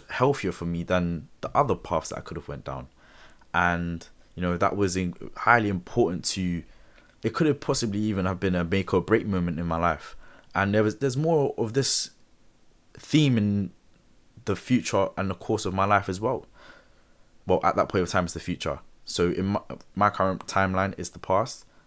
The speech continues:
but at that point of time, it was the future. So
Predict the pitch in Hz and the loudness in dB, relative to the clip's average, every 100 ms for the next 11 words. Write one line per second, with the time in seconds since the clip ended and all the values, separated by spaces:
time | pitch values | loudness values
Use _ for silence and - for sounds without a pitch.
0 | _ 80 - - - 90 - 87 87 92 | _ -6 -2 -2 -2 -4 -4 -6 -4 -2
1 | 87 85 80 73 - 87 - 65 - - | -2 -4 -8 -10 -8 -8 -8 -10 -14 -20
2 | - - - 101 95 90 | -20 -8 2 6 6 4